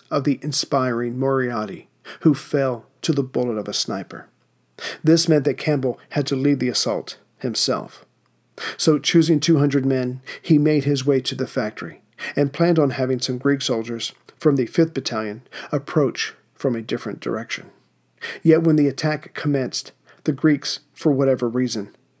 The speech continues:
did not join in. Soon Campbell and his were pinned down behind a dirt bank in front of the factory.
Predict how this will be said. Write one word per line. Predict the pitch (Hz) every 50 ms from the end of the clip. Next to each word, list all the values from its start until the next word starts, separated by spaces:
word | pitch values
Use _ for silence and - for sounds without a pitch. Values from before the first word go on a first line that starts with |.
| _ _ _ _ _ _
did | - 147 135
not | 135 117 107 104
join | - - 107 92 95 98
in. | 104 104 90 80 - - _ _ _ _ _ _ _ _ - - - - -
Soon | - - - 175 175 160
Campbell | - 151 151 147 139 139 135
and | 131 -
his | - 147 143 131 123 - - - - - -
were | - 147
pinned | 131 - - - 165 160 151 131
down | 151 147 139 131 123 120
behind | 131 127 - 139 139 131 127
a | 123
dirt | 127 - 143 135 131 135 - _
bank | 139 127 110 95 - - - _ _ _ _
in | - 139
front | 127 - - - - 131 - - - - - _ _
of | 135 120
the | 120
factory. | 113 - - 127 107 98 - - - - -